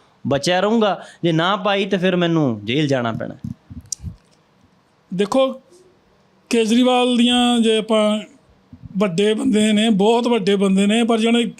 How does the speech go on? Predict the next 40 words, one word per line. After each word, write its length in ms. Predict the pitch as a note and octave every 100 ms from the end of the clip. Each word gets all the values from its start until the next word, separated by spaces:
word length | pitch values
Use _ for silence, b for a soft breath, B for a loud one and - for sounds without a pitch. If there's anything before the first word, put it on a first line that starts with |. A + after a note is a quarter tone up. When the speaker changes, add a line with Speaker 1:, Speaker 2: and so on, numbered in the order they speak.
| -
Speaker 2:
ਇੱਕ 400 | C4+ - - D4+
ਵੀ 140 | D4
ਗੱਲਾਂ 260 | B3 A#3 A#3+
ਕਰ 100 | A#3+
ਲਈਆਂ, 160 | C4
ਜਿੰਨੇ 540 | A#3+ F3 A3+ A#3 C4+ C#4+
ਉਹ 180 | D4+ E4+
ਝੂਠ 320 | F4 D4+ -
ਪਿਆਰ 360 | - B3 A#3+
ਨਾਲ, 320 | A#3 A#3+ A3+ A3+ b b b
ਸਤਿਕਾਰ 560 | - A#3+ A#3+ A#3+ A#3
ਨਾਲ 360 | A#3+ B3 A3+ A3 - B3
ਔਰ 140 | A#3+
ਟੌਰ 320 | - C#4 E4
ਨਾਲ 180 | D#4+ D4
ਬੋਲਦੇ 360 | A#3 G#3+ A3 A#3
ਨੇ, 80 |
ਕੋਈ 240 | A#3+ B3+ B3
ਨਹੀਂ 120 | C4+
ਬੋਲ 180 | A#3 G3+
ਸਕਦਾ। 360 | F#3 D#3+ D3 C#3 _ C3+
Speaker 1:
ਹੂੰ। 80 | B2 A2+ - _ _ _
Speaker 2:
ਉਹ 80 | A#3+
ਕਹਿੰਦੇ 240 | A#3+ C#4 C#4
ਸੀ, 80 |
"ਮੈਂ 100 | D4
ਗਨਮੈਨ 380 | A#3 A#3 A#3+ B3+
ਕੋਈ 180 | B3+ B3
ਨਹੀਂ 100 | B3
ਲੈਣਾ।" 260 | A#3 G#3+ G3 - - -
Speaker 1:
ਹੂੰ। 60 | C3 A#2+ - _ _ _ _
Speaker 2:
ਮੇਰਾ 260 | A3 B3+ C4+
ਖਿਆਲ 180 | C4+ C4+
ਹੈ 80 | C4
ਇਸ 100 | A#3+
ਟਾਈਮ 320 | C4 B3+ G#3+ - _ _ _ _ _ _
ਪ੍ਰਾਈਮ 200 | C4+ C4
ਮਿਨਿਸਟਰ 280 | C4+ C4+ C#4
ਤੋਂ 100 | C4
ਬਾਅਦ 320 | C4+ C4+ G#3